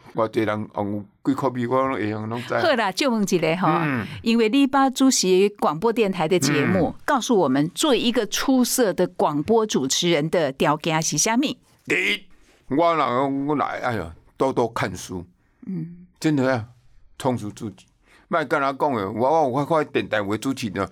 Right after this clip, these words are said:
Speaker 1: 报纸啥嘞？无啥啊，干嘛连报纸啦？
Speaker 2: 对。
Speaker 1: 没有内容，没有内容的节目，人家听了会怎样？
Speaker 2: 哼。
Speaker 1: 要昏倒。讲话没有内涵啊。第二个要什么？幽默风趣，莫顶哭哭，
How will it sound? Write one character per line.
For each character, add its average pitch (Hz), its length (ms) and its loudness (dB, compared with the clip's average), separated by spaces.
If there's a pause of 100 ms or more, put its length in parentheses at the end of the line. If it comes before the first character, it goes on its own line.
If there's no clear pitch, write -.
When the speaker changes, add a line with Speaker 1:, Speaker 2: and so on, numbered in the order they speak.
(120)
Speaker 1:
报 165 120 2
纸 143 200 0
啥 139 160 0
嘞？ 98 180 -6 (300)
无 147 120 2
啥 165 200 0
啊， 110 180 -2 (240)
干 175 100 -2
嘛 170 120 0
连 127 180 -2
报 156 160 0
纸 170 120 -4
啦？ 120 360 -2
Speaker 2:
对。 - 120 -20 (320)
Speaker 1:
没 196 120 2
有 165 100 2
内 160 220 2
容， 90 260 -4 (680)
没 226 120 2
有 220 120 2
内 214 140 2
容 160 180 0
的 165 80 0
节 147 180 2
目， 160 160 0
人 135 140 0
家 151 160 2 (160)
听 - 180 0
了 131 160 2
会 131 140 2
怎 98 160 -6
样？ 113 180 -2 (560)
Speaker 2:
哼。 202 140 -6 (360)
Speaker 1:
要 135 140 0
昏 113 200 0
倒。 - 200 -8 (720)
讲 165 180 -2
话 190 140 2
没 196 120 0
有 147 100 2
内 165 180 2
涵 87 240 -6
啊。 - 140 -14 (440)
第 226 160 2
二 202 60 0
个 180 120 2
要 190 100 4
什 139 100 -4
么？ 101 160 -2 (300)
幽 180 160 2
默 180 200 2
风 156 220 0
趣， 151 320 -2 (720)
莫 202 160 0
顶 170 240 -2
哭 190 140 0
哭， 170 280 -6